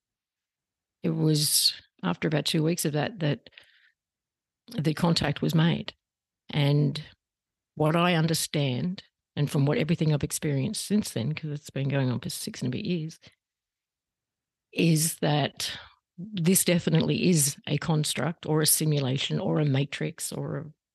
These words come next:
any of those words work, holographic, that we inside here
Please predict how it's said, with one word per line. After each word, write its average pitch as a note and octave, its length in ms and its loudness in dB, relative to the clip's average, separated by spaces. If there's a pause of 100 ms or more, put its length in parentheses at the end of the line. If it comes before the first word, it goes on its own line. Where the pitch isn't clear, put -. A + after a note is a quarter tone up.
(800)
any D#3+ 180 2
of D3 60 0
those C#3 200 0
words C#3 340 -2
work, D3+ 380 0
holographic, C#3 680 -6 (3250)
that D3 440 0 (920)
we E3+ 680 0 (300)
inside D3+ 540 2
here D3 320 -6